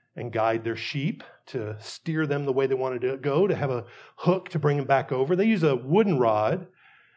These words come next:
This shepherd has an iron rod. He has an iron rod because he's not just subduing sheep, he's subduing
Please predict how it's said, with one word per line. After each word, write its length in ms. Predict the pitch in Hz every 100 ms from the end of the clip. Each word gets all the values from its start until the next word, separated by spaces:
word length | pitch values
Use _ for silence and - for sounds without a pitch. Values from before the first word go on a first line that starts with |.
| _ _
This 160 | - 214
shepherd 460 | - 170 156 151 151
has 340 | 143 139 131
an 300 | 139 135 131 - -
iron 540 | 160 214 190 127 104 101 -
rod. 600 | 120 110 95 - - _ _ _ _ _ _
He 100 | 151
has 140 | 185
an 80 | 160
iron 380 | - 185 233 151
rod 320 | 135 147 156
because 240 | 151 170
he's 160 | 156 147
not 220 | 185 226
just 200 | 147 156
subduing 400 | - 139 170 147
sheep, 460 | 165 - 233 165 - _ _ _ _
he's 240 | 180 156
subduing 540 | 151 156 147 139 139